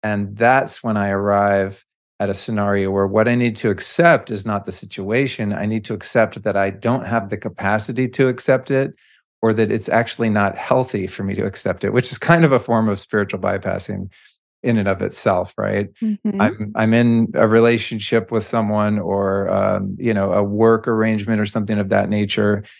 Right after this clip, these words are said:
Speaker 1: and it's causing me, uh, to have an unmanageable emotional or thought life.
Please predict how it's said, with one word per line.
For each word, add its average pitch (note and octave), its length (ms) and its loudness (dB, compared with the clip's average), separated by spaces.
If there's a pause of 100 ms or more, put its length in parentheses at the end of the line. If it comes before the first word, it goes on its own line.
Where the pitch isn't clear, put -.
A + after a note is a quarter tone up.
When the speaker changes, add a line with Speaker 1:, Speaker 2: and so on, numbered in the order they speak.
(260)
Speaker 1:
and G#2 160 4
it's G2+ 160 0
causing G#2+ 640 2
me, G2+ 500 0 (840)
uh, A2+ 220 4
to A2+ 200 2
have A2 320 4
an A2 120 0
unmanageable A2+ 800 2
emotional A2 540 2
or G2+ 80 4
thought A2+ 340 2
life. A#2 460 -2